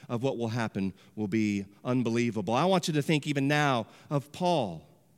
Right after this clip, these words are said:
who continues to this day because he was faithful unto the Holy Spirit, that the words are still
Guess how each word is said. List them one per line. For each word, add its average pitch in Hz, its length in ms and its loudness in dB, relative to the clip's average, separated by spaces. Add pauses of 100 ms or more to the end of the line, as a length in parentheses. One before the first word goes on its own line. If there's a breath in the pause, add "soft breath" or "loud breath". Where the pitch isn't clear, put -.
(520)
who 156 120 2
continues 196 640 4
to 180 100 2
this 180 180 4
day 151 240 4
because 143 300 0
he 156 80 0
was 135 140 -2
faithful 190 400 0
unto 175 220 0
the 151 80 0
Holy 165 220 0
Spirit, 113 480 -2 (460 loud breath)
that 139 140 2
the 147 80 6
words 196 420 6
are 160 60 2
still 190 440 4